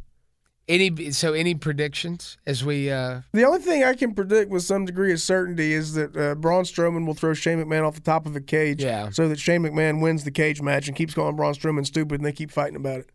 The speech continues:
Speaker 1: Is there anybody that's floating around on the, uh, available market that could make a shocking return? I mean, is there a chance that we're gonna see not young, but real age Rock there?
Speaker 2: No.
Speaker 1: No.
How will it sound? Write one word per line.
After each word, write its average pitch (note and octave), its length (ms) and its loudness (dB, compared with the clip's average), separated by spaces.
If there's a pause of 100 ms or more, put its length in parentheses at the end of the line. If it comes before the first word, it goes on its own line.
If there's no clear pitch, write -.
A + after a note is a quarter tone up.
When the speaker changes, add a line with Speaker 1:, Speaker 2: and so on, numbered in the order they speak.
Speaker 1:
Is F#3 220 2
there F#3+ 160 4
anybody G#3 500 4
that's F3 240 0
floating F3 400 -2
around D3+ 540 0
on C#3+ 300 -2
the, C#3 280 -2
uh, A#2+ 220 -4
available C3+ 480 0
market B2+ 580 -2
that A#2 180 -8
could B2+ 360 -6
make B2 280 -4
a A#2 300 -4
shocking C3+ 580 -2
return? A#2 760 -6
I D3 60 -4
mean, E3 140 2
is F3 220 0
there C#4+ 140 2
a B3 60 2
chance E3 920 0 (400)
that D3+ 160 0
we're E3 160 0
gonna E3 180 0
see C3+ 240 0
not D3+ 300 0
young, D3 480 2
but B2 320 -2 (300)
real D#3 420 2
age D3 320 0
Rock C3 360 0
there? D#2 420 -14
Speaker 2:
No. D3+ 380 0 (300)
Speaker 1:
No. - 140 -14